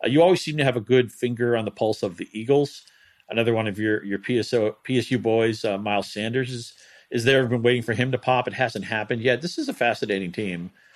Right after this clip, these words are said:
'cause they have an athletic mobile quarterback in Jalen Hurts. I'm not sure if he's any good or not. He could be a really good player for fantasy.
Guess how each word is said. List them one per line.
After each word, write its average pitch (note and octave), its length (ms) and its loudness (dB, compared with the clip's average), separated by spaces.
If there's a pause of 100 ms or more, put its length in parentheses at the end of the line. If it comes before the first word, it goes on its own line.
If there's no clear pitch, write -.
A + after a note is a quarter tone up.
(320)
'cause A2 80 -8
they A#2+ 100 2
have D3 220 4
an D3 100 4
athletic B2+ 400 2
mobile A2+ 220 2
quarterback G#2+ 540 2
in - 120 -14
Jalen G2+ 280 -4
Hurts. C#3+ 400 0
I'm G#2+ 80 -6
not A#2+ 160 -4
sure G#2+ 140 -4
if F#2 60 -6
he's G2 120 -4
any F#2+ 140 -4
good C3 220 2
or B2 80 2
not. F2+ 200 -6
He F#2+ 40 -6
could - 160 -2
be A#2 100 -2
a F#2 40 0
really G2 200 -2
good F#2 160 -8
player G2 180 0
for F2+ 120 -14
fantasy. G2 720 -4